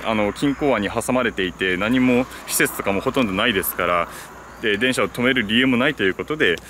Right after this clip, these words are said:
えー、普通列車でも多くが通過しているというわけです。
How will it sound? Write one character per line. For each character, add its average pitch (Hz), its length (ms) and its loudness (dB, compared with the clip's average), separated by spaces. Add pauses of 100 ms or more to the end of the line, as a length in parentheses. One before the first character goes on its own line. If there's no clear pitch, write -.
(180)
え 104 100 2
ー、 - 20 4
普 - 100 -4
通 113 180 2
列 104 120 2
車 104 140 0
で 143 80 2
も 107 240 2 (120)
多 104 60 2
く 90 120 -8
が 85 120 -2
通 - 220 -6
過 101 100 0
し - 80 -6
て 98 120 -4
い 95 60 0
る 131 80 -4
と 175 100 -2
い 123 60 2
う 92 40 4
わ 85 80 0
け 87 80 -8
で 76 100 -6
す。 - 240 -6